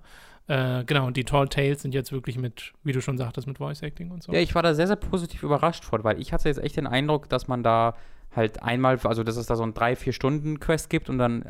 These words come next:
Speaker 2: war es das auch. Ähm, wir haben jetzt halt drei Stunden lang gespielt und eine Quest gemacht, aber das war nur die erste von neun. Ich weiß nicht, ob die jetzt alle schon im Spiel drin sind, aber in der Map, äh, zumindest im Menü, äh, siehst du halt diese neun Tall Tales und wo wir jetzt die zweite freigeschaltet haben.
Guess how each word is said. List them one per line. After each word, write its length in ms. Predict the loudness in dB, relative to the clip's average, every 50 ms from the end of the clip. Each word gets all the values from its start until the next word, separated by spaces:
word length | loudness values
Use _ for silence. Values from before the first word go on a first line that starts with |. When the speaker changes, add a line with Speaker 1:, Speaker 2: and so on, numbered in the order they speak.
| -12 -4
Speaker 2:
war 200 | 0 2 2 2
es 80 | 2 0
das 160 | -2 -4 -2
auch. 340 | 0 2 2 2 2 0 -4 -16 -20 -20 -20 -18 -2
Ähm, 560 | 2 4 6 6 6 4 2 0 -4 -6 -8 -10
wir 180 | -4 -2 2 2
haben 120 | 4 2
jetzt 120 | 2 2 2
halt 140 | 0 0 2
drei 180 | 2 0 0
Stunden 240 | 0 -2 -4 -2 0
lang 220 | 0 0 0 -2
gespielt 320 | -4 -6 -6 -6 -6 -4 -2
und 80 | -4
eine 400 | 0 2 2 2 2 2 0 -2
Quest 340 | -2 -2 -2 -2 -2 -2 -4
gemacht, 260 | -2 0 0 0 0
aber 140 | 0 -2 -2
das 140 | -4 0 0
war 80 | 0 0
nur 80 | 0
die 80 | -4 -2
erste 380 | 0 0 0 0 -4 -10 -12
von 280 | -6 -6 -4 -2 -2 2
neun. 420 | 4 6 6 6 4 0 -4 -8 -10 -14 -20 -20 -20 -20 -8
Ich 120 | -8 0 0
weiß 180 | 0 0 2
nicht, 100 | 0 -2
ob 60 | 0
die 80 | 0 -2
jetzt 140 | -2 -2 0
alle 220 | -2 2 2 2
schon 180 | 0 0 0 0
im 80 | 0 0
Spiel 300 | -2 -2 0 0 0 0
drin 260 | 2 2 0 0 2
sind, 220 | 0 0 0 0
aber 320 | 0 2 4 4 4 2 0
in 140 | -2 0 2
der 140 | 0 0 0 -6 -20 -14 -12 -10
Map, 460 | -10 -6 0 0 0 0 0 -6 -4 -2
äh, 120 | -2 0
zumindest 280 | 0 0 -2 0 0 0
im 80 | 0
Menü, 440 | 0 0 0 0 0 2 2 2 0 -2 -6 -18 -18 -14 0
äh, 300 | 4 6 6 6 4 2
siehst 240 | 0 -2 -4 0 2
du 80 | 4
halt 140 | 4 4 4 2
diese 160 | 0 0 2
neun 440 | 4 4 6 6 4 4 0 -2 -6 -10 -14 -16 -16 -14 -4
Tall 260 | 2 4 4 4 4
Tales 380 | 4 4 4 6 4 4 2 0
und 100 | 0 0
wo 120 | 2 4
wir 80 | 4 4
jetzt 140 | 4 2 -2
die 60 | -6
zweite 360 | 0 0 2 2 2 0 -2
freigeschaltet 720 | -2 0 2 2 2 0 0 0 0 0 0 0 -2 0
haben. 300 | 2 2 2 2 0 -2